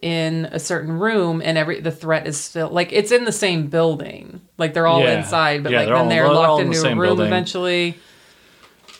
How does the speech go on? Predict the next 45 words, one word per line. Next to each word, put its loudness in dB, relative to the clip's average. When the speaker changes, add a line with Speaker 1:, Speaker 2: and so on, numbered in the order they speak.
Speaker 2:
Yeah, 2
um, 0
but 4
even 4
then, 2
I 2
feel 0
like 0
there's -2
more 0
of 0
a 0
dynamic -4
going -2
on -2
in -4
Speaker 1:
Okay. -10
Speaker 2:
Dusk -2
Till -2
Dawn -4
than 0
this. -6
Speaker 1:
Okay. -2
Speaker 2:
'Cause 0
you -6
still 0
have, 2
like, -2
the -2
story 2
of, -2
like, -2
this -2
family -4
that's -6
kidnapped -8
by -2
these -4
two -4
robbers, -2
who -4
one 0
is, -6
like, -8
schizophrenic -6